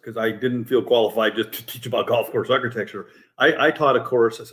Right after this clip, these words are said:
an honors seminar on the history of golf course architecture. And the way I built my, my, my syllabus was to make it all around the literature of the field. So I started as far back as,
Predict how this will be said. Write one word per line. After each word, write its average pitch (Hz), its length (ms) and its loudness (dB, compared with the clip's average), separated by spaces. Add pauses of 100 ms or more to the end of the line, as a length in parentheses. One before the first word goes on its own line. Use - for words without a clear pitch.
an 110 80 -2
honors 127 400 0
seminar 110 680 0
on 104 120 -8
the 107 80 -6
history 107 600 0
of 95 120 -8
golf 87 220 -6
course - 260 -18
architecture. - 560 -20 (600)
And 117 260 4
the 123 60 6
way 151 200 8
I 143 160 8
built 160 420 6
my, 170 420 4 (420)
my, 170 280 -6 (140)
my 151 340 0
syllabus 107 800 -2 (360)
was 113 260 4
to 117 120 -4
make 131 280 4
it 123 340 4
all 139 380 4
around 127 600 0 (540)
the 110 100 0
literature 131 600 4
of 95 100 -6
the 92 60 -20
field. - 400 -8 (420)
So 123 280 4
I 120 160 6
started 131 520 4
as 107 120 -4
far 123 200 2
back 117 280 2
as, 110 200 -6